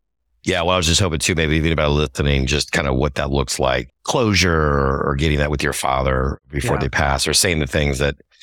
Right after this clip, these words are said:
Speaker 1: you want to say or didn't say and all that kind of good stuff.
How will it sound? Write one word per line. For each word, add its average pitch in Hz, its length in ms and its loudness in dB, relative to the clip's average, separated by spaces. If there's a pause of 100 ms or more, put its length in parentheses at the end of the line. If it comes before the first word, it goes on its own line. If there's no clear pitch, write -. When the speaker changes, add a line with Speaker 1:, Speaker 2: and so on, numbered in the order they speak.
(220)
Speaker 1:
you 113 80 0
want 131 140 2
to 117 80 0
say 104 380 2
or 78 100 2
didn't 101 240 0
say 87 680 2
and 71 120 0
all 76 100 2
that 76 80 -2
kind 76 100 0
of 71 60 -2
good 73 100 -2
stuff. - 320 -4